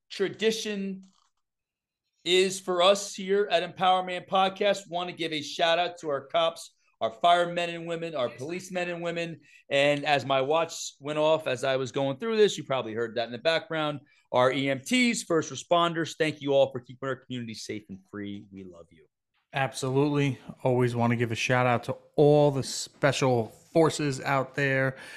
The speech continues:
Speaker 2: the U S military powerhouse. Keep it up. Be careful out there. All the Gold Star families, thank you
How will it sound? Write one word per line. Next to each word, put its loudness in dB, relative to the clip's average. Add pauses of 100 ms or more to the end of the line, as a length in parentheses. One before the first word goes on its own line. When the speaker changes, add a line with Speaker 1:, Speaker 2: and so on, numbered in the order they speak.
(400)
Speaker 2:
the -2
U 4
S 0 (100)
military 4
powerhouse. 0 (1300)
Keep 0
it 2
up. 4
Be -2
careful 0
out 0
there. 2
All 0
the -4
Gold -2
Star -2
families, -2
thank -2
you -2